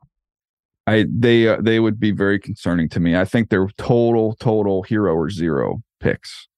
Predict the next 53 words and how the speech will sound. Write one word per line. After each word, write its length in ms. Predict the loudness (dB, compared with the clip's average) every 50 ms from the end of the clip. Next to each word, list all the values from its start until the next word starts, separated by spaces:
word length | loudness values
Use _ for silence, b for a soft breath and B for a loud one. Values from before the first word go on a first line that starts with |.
| b b b b b b b b _ _ _ _
So 340 | -12 -2 0 2 4 2 2 0 0
there's 220 | 0 0 2 0
a 40 | 0
place 300 | 0 0 0 0 0 -2
for 100 | -2 0
those 220 | 0 0 0 0
guys 320 | 0 0 2 2 0 0 -2
when 160 | -4 -4 -2
you're 100 | -2 -2
ranking 300 | -2 -2 -2 -2 -2 -2
them. 100 | -2 0 0
It, 160 | -2 -2 0
that's 260 | 0 0 0 0 -2 -2
why 200 | -2 -2 0 -2
it's, 320 | -4 -6 -10 -20 -20 _ _ _ _ _ -4
I 80 | -2 0
always, 340 | 2 0 0 -2 -4 -14 _ _ _ _ _
you 80 | -8 -6
know, 140 | -4 -4
say, 260 | -4 0 0 0 0 0 -4 -14 _ _ _ _
for 140 | -6 -4 -2
me 200 | 0 2 2 2
to 80 | 2
do 220 | 0 2 2 2 2
this 320 | 4 2 2 0 -2 -4
without 380 | -6 -4 -2 0 0 -2 -2 -6 _ -6
being 200 | -4 -2 -2 -2
affiliated 320 | -4 -2 -2 0 0 0 0
with 140 | -2 -4
a 40 | -6
team 380 | -8 -4 -2 0 2 2 2 0
is 100 | -2 0
infinitely 440 | 2 0 0 2 2 2 2 2 0
harder 420 | 2 0 0 2 0 -2 -2 -4 b b b b b b b
than 360 | 0 0 2 2 2 0 0 0
when 180 | 0 0 2
you're 140 | 2 2 2
with 180 | 2 2 0 0
a 60 | -2
team. 320 | -4 -2 -2 -2 -2 -2 -2
When 180 | 0 2 2 2
I 100 | 2 2
know, 380 | 2 2 2 2 2 2 0
okay, 420 | 0 0 -2 -2 0 -2 0 0 0 0
I 120 | 0 0
know 220 | 0 2 2 2 2
that 100 | 0 0
our 140 | 0 -2 -2
coaching 340 | -2 -2 -2 -2 -2 -4
staff 300 | -8 -4 -2 -2 -2 0
has 180 | 0 -2 -2 -2
a 40 | -8
tradition 580 | -10 -6 -2 -2 0 -2 0 0 0 0 -2